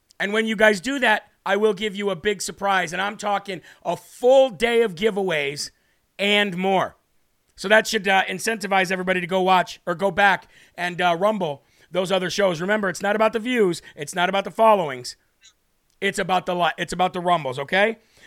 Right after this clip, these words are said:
Um, I also want to say something before we get to this verse of the day, folks. And that is this.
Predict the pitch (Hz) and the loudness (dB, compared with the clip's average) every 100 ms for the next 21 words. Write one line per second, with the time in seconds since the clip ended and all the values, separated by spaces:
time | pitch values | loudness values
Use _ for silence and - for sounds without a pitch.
0 | - 208 214 208 185 160 139 _ _ _ | -2 4 8 8 8 4 -4 _ _ _
1 | _ _ _ _ _ _ _ _ _ _ | _ _ _ _ _ _ _ _ _ _
2 | _ _ _ _ _ - 208 269 285 262 | _ _ _ _ _ 0 2 2 2 -2
3 | 233 208 226 220 208 190 190 175 196 196 | 0 0 0 0 -2 -4 -6 -6 -4 -2
4 | 185 185 175 151 165 180 175 156 151 156 | -2 -4 -8 -8 -4 -4 -6 -8 -4 -4
5 | 143 131 127 - - _ _ _ _ _ | -4 -6 -8 -12 -16 _ _ _ _ _
6 | _ _ _ - 180 214 226 160 190 135 | _ _ _ -6 2 4 4 2 -2 -2
7 | - - | -4 -12